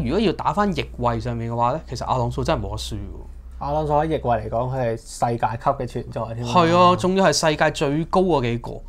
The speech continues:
Speaker 2: 係。
Speaker 1: 即係你就算講緊而家就算三十一歲啦，但係其實佢嘅能力都仲係喺最巔峰嘅狀態。
Speaker 2: 因為，因為佢唔係好靠速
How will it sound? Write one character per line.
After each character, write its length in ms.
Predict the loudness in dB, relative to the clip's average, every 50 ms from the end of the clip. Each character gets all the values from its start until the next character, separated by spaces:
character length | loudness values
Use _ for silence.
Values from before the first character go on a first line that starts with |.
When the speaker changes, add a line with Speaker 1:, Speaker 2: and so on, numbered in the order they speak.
| -16 -12
Speaker 2:
係。 100 | -12 -12 -12 -8 2
Speaker 1:
即 80 | 4 4
係 60 | 6
你 140 | 6 4 4
就 200 | 6 4 4 4
算 200 | 2 0 0 4
講 140 | 4 4 4
緊 240 | 4 0 0 -2
而 20 | 0
家 120 | 0 0
就 80 | 0 0
算 80 | -2
三 240 | 0 2 2 2 2
十 60 | 0
一 20 | -4
歲 200 | -6 -6 -6 -4 -4
啦， 320 | -4 -4 -6 -8 -10 -14 -16 -18 -14 -2
但 140 | 2 2 2
係 120 | 2 0 -4
其 80 | -4
實 60 | -6
佢 200 | -6 -4 -6 -4
嘅 120 | -2 -2 -2
能 260 | -2 -2 -4 -6 -10
力 60 | -10 -4
都 120 | -2 -2 -2
仲 220 | -2 -2 -6 -4
係 140 | -4 -6 -4
喺 120 | -4 -6
最 200 | -4 -4 -4 -4
巔 360 | -4 -4 -4 -4 -2 -2 -2 -2
峰 220 | -4 -4 -6 -4
嘅 100 | -6 -6
狀 100 | -8 -8 -6 -4
態。 20 |
Speaker 2:
因 100 | -4 -2
為， 360 | -2 0 -2 -2 -4 -4 -4 -4
因 80 | -2 -2
為 60 | 0
佢 100 | 0 0
唔 60 | -2
係 60 | -2 -2 -2 -2
好 60 | -2 -4 -6
靠 260 | -8 -8 -4 -4 -4
速 200 | -4 -6 -8 -8